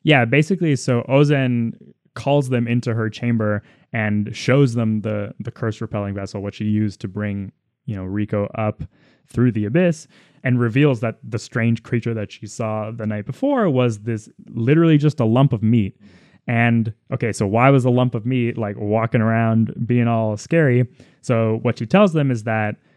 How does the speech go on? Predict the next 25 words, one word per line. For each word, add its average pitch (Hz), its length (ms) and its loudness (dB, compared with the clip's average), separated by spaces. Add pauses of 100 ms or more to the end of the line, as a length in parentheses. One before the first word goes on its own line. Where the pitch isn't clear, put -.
(560)
the 113 280 -4
curse-repelling 113 920 2
vessel 131 560 0 (840)
has 117 340 0
a 117 160 0
power 131 460 2
to 107 300 -6
temporarily 110 1000 -4
revive 98 800 -4 (320)
organisms. 196 600 2
And 113 160 0
so 110 380 0
this 101 220 -6
lump 123 200 0
of 107 100 -4
meat 120 320 0
basically 113 420 -6
had 107 180 -8
been 101 140 -8
stuck - 300 -6
into 104 160 -4
the 107 80 -6
vessel 165 400 2
and 107 300 -4
was 104 300 -12